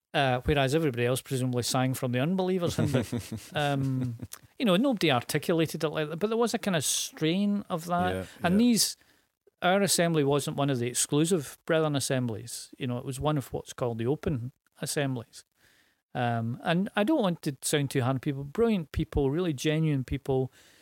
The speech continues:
Speaker 1: straightforward, working class people, very straightforward approach to life, in a funny way, a brilliant place to grow up.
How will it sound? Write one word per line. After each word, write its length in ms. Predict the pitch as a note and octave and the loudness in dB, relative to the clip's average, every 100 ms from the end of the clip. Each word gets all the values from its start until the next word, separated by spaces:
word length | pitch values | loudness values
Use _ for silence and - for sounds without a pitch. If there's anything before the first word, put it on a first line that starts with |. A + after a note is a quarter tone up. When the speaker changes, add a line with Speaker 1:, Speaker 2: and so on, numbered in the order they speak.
| - | -2
Speaker 1:
straightforward, 880 | - - F#3 F#3 - D3+ D3 C#3+ C3+ | -2 2 2 2 0 2 2 0 0
working 360 | C#3+ - C#3 | -2 0 -2
class 360 | B2+ B2 A#2 - | 0 0 0 -2
people, 400 | C3 - C3 B2 | -10 -8 -6 -2
very 400 | D#3 D#3+ D3 B2 - | 0 2 0 -2 -4
straightforward 800 | - - D3+ D3+ - C#3+ C3 B2 | -2 0 0 -2 0 2 2 0
approach 380 | - C#3 - | -2 -4 -2
to 80 | - | -4
life, 240 | B2 C3 - | -2 -2 -6
in 40 | |
a 40 | C3+ | -8
funny 280 | - F3+ D#3+ | -2 0 2
way, 240 | C#3 C3 - _ _ | 2 0 -4 _ _
a 60 | C3 | -2
brilliant 380 | C3 C#3+ C#3+ C3+ | 2 2 2 0
place 240 | C3+ A#2+ | -2 -2
to 100 | - | -4
grow 220 | A#2 C3 B2 | -4 0 0
up. 180 | B2+ | -2